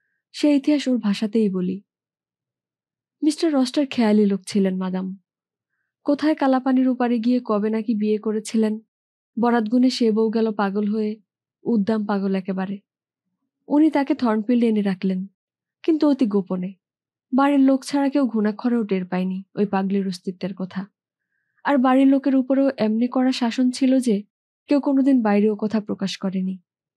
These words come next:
এখন হলো কি জানেন, মাদাম? ওই পাগলির একদিন কি হলো কে জানে,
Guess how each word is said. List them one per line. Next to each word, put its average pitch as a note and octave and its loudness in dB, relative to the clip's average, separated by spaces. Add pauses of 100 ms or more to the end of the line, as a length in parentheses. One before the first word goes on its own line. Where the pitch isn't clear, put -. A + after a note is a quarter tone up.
(480)
এখন C#4+ 0
হলো C#4+ 2
কি D4 0
জানেন, C4+ 2
মাদাম? A#3+ 0 (540)
ওই C#4+ 2
পাগলির C4 2
একদিন C4+ 2
কি C4+ 2
হলো C#4 2
কে C4+ 0
জানে, B3 0